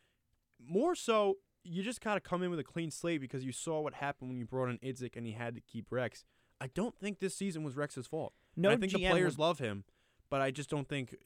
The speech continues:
Speaker 1: it would have worked to bring him back with a new guy.
Speaker 2: Nobody would come into the Jets if Woody Johnson said, "All right, you could be our G M, but you have to keep Rex."
Speaker 1: Right, 'cause
Speaker 2: I
Speaker 1: they
Speaker 2: don't
Speaker 1: would have
Speaker 2: think
Speaker 1: seen
Speaker 2: anybody
Speaker 1: what
Speaker 2: would
Speaker 1: happened to John Idzik.
Speaker 2: Exactly.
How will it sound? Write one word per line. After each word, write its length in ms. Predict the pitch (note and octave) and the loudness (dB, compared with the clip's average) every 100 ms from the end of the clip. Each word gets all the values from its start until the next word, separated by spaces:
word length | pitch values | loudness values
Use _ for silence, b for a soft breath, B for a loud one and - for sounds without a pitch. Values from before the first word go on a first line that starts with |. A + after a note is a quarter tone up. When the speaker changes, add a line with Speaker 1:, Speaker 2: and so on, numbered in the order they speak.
| _ | _
Speaker 1:
it 120 | - A#2+ | -4 -2
would 160 | C3+ | -2
have 120 | A#2 | -2
worked 340 | A2 C3+ B2+ - | -2 0 0 -4
to 60 | |
bring 280 | A#2 B2+ A#2+ | -4 -2 -2
him 180 | A#2+ A2 | -4 -2
back 260 | A#2 A2 - | 0 0 -2
with 100 | G2+ | -8
a 40 | |
new 160 | G2+ F#2 | -6 -6
guy. 140 | F2+ - | -8 2
Speaker 2:
Nobody 420 | F3 G3+ A3+ B3 | 6 8 6 2
would 160 | A3+ | 0
come 200 | - F3 | 0 0
into 140 | F3+ F3 | 0 -2
the 80 | D3+ | -2
Jets 500 | C#3+ C#3+ - - - _ | 2 2 0 -8 -14 _
if 180 | D#3 D3+ | -4 0
Woody 140 | F3 E3+ | -2 2
Johnson 360 | E3 D#3 D#3+ | 2 2 0
said, 220 | D3 D#3 - | 0 0 4
"All 60 | F3 | 4
right, 180 | D#3+ | 4
you 100 | C3+ | 2
could 100 | E3 | -2
be 120 | F#3 F#3+ | 4 4
our 60 | |
G 160 | D3+ E3+ | 4 2
M, 120 | F3+ | 2
but 100 | E3 | 2
you 80 | D#3+ | 0
have 140 | D3 | 0
to 60 | - | -2
keep 180 | C#3+ A#2 | -6 -4
Rex." 240 | F#2+ - | -6 0
Speaker 1:
Right, 140 | A#3 - | 0 2
'cause 100 | F3 | 4
Speaker 2:
I 40 | |
Speaker 1:
they 20 | |
Speaker 2:
don't 80 | G3 | 6
Speaker 1:
would 80 | F3+ | 4
have 60 | F3+ | 4
Speaker 2:
think 60 | |
Speaker 1:
seen 60 | F#3 | 4
Speaker 2:
anybody 200 | F3+ E3+ | 4 4
Speaker 1:
what 80 | F3+ | 4
Speaker 2:
would 40 | |
Speaker 1:
happened 140 | F3+ F#3 | 4 0
to 80 | F3+ | -2
John 140 | G3 | -2
Idzik. 140 | C4+ D#3 | -2 -2
Speaker 2:
Exactly. 420 | C#3+ C3+ G#2+ | 0 0 -2